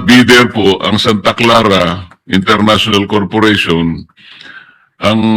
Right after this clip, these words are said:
kanila pong, ang kino-question po rito yung tinatawag na S L C C, na kung, ah, ito po yung single largest contract completed. Ang kanila pong ibinigay na project, Mister President,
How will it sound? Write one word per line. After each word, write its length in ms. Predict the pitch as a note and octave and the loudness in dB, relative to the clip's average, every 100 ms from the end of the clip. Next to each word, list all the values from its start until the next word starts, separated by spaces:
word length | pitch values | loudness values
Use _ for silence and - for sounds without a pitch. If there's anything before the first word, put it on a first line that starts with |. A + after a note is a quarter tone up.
| A2 G#2+ G#2+ | 0 -2 -2
kanila 400 | A#2 A2+ A#2 A2 | 0 2 2 2
pong, 480 | B2 A#2+ A2+ A2 | 2 4 4 2
ang 160 | G2 G#2+ | 0 0
kino-question 720 | A#2 A#2+ A#2 C3 A#2+ C#3 B2 | 2 2 2 0 2 0 -2
po 160 | B2 A#2 | 2 4
rito 440 | A#2+ A2 A2+ G#2 G#2 | 4 2 0 2 2
yung 240 | G#2 G2+ | 2 0
tinatawag 640 | G#2 G#2 G2 G#2+ G#2+ G#2 | 0 0 2 2 2 2
na 240 | G2 G2 F#2 - | 0 0 0 -2
S 240 | - - | -4 0
L 240 | G2+ G#2 | 0 0
C 240 | - F#2+ E2+ | -2 -4 -4
C, 80 | B2 G#2+ D#2+ - - _ _ _ _ _ _ _ _ - | 0 0 -2 -10 -20 _ _ _ _ _ _ _ _ -6
na 160 | G2 G2+ | -2 -2
kung, 320 | G2+ G#2 G2+ | 0 0 0
ah, 400 | G2+ G2+ G2 F#2 | 0 0 0 0
ito 160 | F#2+ G#2 | -2 0
po 160 | G#2+ G#2 | 0 2
yung 200 | G2+ G2 | 0 0
single 800 | A#2+ G#2+ F#2 G#2 G#2 G2 F#2+ F#2+ | 0 2 4 4 4 4 2 2
largest 760 | G#2 F#2+ G2+ G2 - - - _ - - | 2 2 0 -2 -4 -8 -12 _ -20 -6
contract 480 | G#2+ G#2 G#2+ G#2 - | -2 -2 0 -2 -2
completed. 680 | G2+ F#2 A#2 A#2 F2+ F2 D#2+ D#2 - _ - - _ - | -4 -2 0 0 0 -2 -2 -12 -20 _ -20 -20 _ -6
Ang 160 | G#2+ | -2
kanila 320 | A2+ C3+ C#3 C3+ | 2 4 4 2
pong 240 | D3 A#2+ | 2 2
ibinigay 800 | A2 A#2 A#2 G#2+ C3 A#2 A2 G2+ | 4 4 4 4 4 4 2 0
na 240 | G2 G#2+ | 0 0
project, 560 | F2+ A#2 G#2+ F#2+ F#2 - | 0 0 0 0 -2 -4
Mister 320 | G2 A2 G2+ | -6 -4 -4
President, 720 | G#2+ G#2 G2+ A2+ F#2 F2+ E2+ | 0 -2 -2 -2 -2 -2 -4